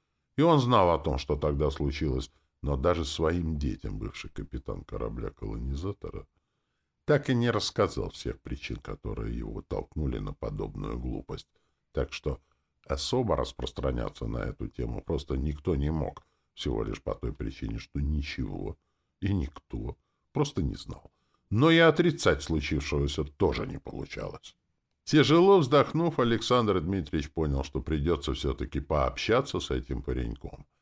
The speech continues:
К тому же он в ближайшее время всё равно должен зайти. В первую очередь по той причине, что у него сейчас есть такой повод, так как ему надо забрать деньги. Ну что ж, пусть приходит.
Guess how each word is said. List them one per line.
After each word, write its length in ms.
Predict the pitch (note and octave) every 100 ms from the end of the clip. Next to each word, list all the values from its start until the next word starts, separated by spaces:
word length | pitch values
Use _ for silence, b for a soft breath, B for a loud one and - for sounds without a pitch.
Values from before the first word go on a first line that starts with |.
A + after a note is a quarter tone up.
| _ _ _
К 80 | -
тому 260 | - B1+ G#1+
же 120 | A#1
он 120 | A1+
в 40 | A1+
ближайшее 580 | B1 B1+ G#1+ - B1+
время 260 | A#1+ C2 G#1
всё 180 | - A#1+
равно 300 | A#1+ D2 D2
должен 380 | G#1+ G1+ G1+ G1+
зайти. 440 | A1 A#1 A#2 A2 _ _ _
В 80 | _
первую 360 | F3 C3+ A2+ E2+
очередь 440 | D#2 - C2+ B1+ -
по 100 | C2+
той 180 | C#2+
причине, 540 | B1 - - A#1 A1 G#1
что 220 | - -
у 80 | A1+
него 280 | A1+ A1+ A#1+
сейчас 460 | - - B1+ A1+
есть 240 | - G#1+ -
такой 300 | C#2+ - G2
повод, 420 | - D2 G#1+ -
так 160 | A#1+ -
как 220 | - -
ему 200 | A1 A#1+
надо 300 | A#1+ G#1+ A1+
забрать 500 | B1 B1+ D2 E2 A#2
деньги. 360 | D3 - - - _ _ _ _ _ _ -
Ну 140 | B2
что 260 | - - -
ж, 160 | - _ _ _ _ _ _ _ _ -
пусть 200 | C#3+ C#3+
приходит. 480 | D3+ D#3 D3 -